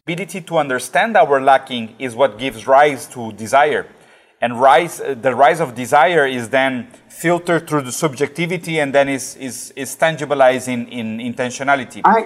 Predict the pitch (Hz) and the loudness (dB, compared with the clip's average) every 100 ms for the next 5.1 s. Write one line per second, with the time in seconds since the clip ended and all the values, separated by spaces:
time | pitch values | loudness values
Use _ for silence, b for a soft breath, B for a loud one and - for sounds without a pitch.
0 | - 202 208 214 208 208 - _ _ _ | 2 2 2 -4 -8 -8 -14 _ _ _
1 | 170 190 196 175 165 165 139 - - - | 0 2 2 0 0 0 0 -4 -20 -20
2 | B B B B _ _ _ _ - 160 | B B B B _ _ _ _ -2 2
3 | 156 156 156 165 156 113 143 139 131 123 | 2 2 0 2 0 0 0 2 0 0
4 | 123 127 120 - - 131 113 110 104 104 | -2 -2 -10 -16 -12 -6 -2 -2 -4 -6
5 | 104 | -10